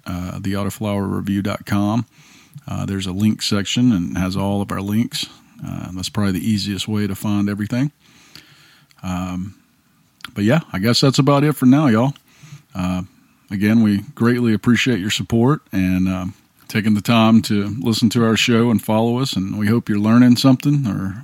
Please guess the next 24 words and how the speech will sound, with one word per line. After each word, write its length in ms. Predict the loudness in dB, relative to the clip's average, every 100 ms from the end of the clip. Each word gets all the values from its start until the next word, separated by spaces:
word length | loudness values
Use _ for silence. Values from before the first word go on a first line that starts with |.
| -6
offering 720 | -2 -2 0 0 2 0 -2 0
you 240 | 2 2 -2 -10
some 500 | -4 0 0 0 -4
knowledge 420 | -4 -2 -2 -4 -6
or 100 | -6
education 680 | -6 -4 -4 -2 0 0
that 180 | 0 -4 -10 _ _ -10
you 380 | -6 -6 -8 -6
didn't 180 | -4 0
previously 460 | 2 2 0 -2
have. 260 | 0 -2 -8 _ -20 -20 -20 -20 -20 _
Uh, 240 | -10 -8 -6
I 100 | 0
know 180 | 2 4
I 260 | 4 4 4
personally, 540 | 0 0 2 4 4
I 100 | 0
can 140 | 0 2
only 160 | 2
speak 260 | 0 -4 -4
for 80 | -4
myself, 400 | -4 0 -2 0
obviously, 440 | -2 -2 -2 -2
but 200 | 0 -4